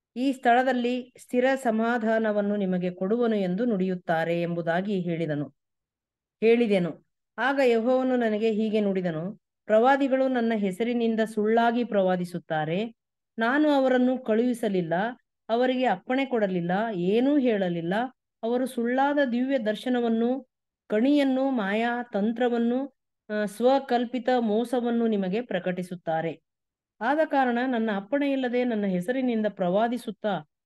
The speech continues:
ಖಡ್ಗವು ಕ್ಷಾಮವು ಈ ದೇಶಕ್ಕೆ ಬಾರವು ಎಂದು ಬೋಧಿಸುವ ಪ್ರವಾದಿಗಳ ವಿಷಯದಲ್ಲಿ ಯೆಹೋವನಾದ ನಾನು, ಖಡ್ಗದಿಂದಲೂ ಕ್ಷಾಮದಿಂದಲೂ ಈ ಪ್ರವಾದಿಗಳು ನಿರ್ಮೂಲರಾಗುವರು ಎಂದು ಹೇಳುತ್ತೇನೆ.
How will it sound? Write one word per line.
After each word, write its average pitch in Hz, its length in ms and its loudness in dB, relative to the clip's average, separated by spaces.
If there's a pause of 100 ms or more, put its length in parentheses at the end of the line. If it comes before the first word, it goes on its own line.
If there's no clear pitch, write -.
(120)
ಖಡ್ಗವು 269 680 2
ಕ್ಷಾಮವು 247 800 0 (300)
ಈ 214 200 -2
ದೇಶಕ್ಕೆ 247 480 0
ಬಾರವು 226 500 0
ಎಂದು 202 300 0
ಬೋಧಿಸುವ 208 680 -2
ಪ್ರವಾದಿಗಳ 220 600 0
ವಿಷಯದಲ್ಲಿ 185 880 -2 (800)
ಯೆಹೋವನಾದ 240 560 2
ನಾನು, 196 540 0 (320)
ಖಡ್ಗದಿಂದಲೂ 247 800 2
ಕ್ಷಾಮದಿಂದಲೂ 220 800 -2
ಈ 202 240 -2
ಪ್ರವಾದಿಗಳು 233 640 0
ನಿರ್ಮೂಲರಾಗುವರು 220 1120 0
ಎಂದು 196 240 -2
ಹೇಳುತ್ತೇನೆ. 185 840 -2